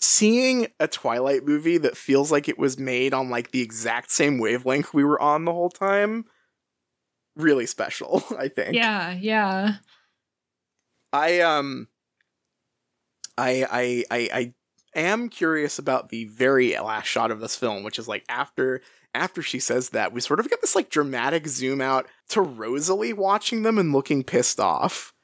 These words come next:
Speaker 2: I think it's Victoria, isn't it?
Speaker 1: Is it Victoria? Oh, that makes a lot more sense. I was like, o-, okay, 'cause she has her hair back, I think.
Speaker 2: You're right, yeah.
Speaker 1: Uh, um,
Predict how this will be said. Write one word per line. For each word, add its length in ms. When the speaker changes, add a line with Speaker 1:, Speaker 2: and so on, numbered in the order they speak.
Speaker 2:
I 40
think 220
it's 160
Victoria, 720
isn't 180
it? 80
Speaker 1:
Is 140
it 100
Victoria? 560
Oh, 920
that 300
makes 180
a 60
lot 280
more 200
sense. 420
I 60
was 140
like, 200
o-, 240
okay, 220
'cause 160
she 80
has 120
her 80
hair 220
back, 520
I 40
think. 520
Speaker 2:
You're 140
right, 280
yeah. 380
Speaker 1:
Uh, 40
um, 520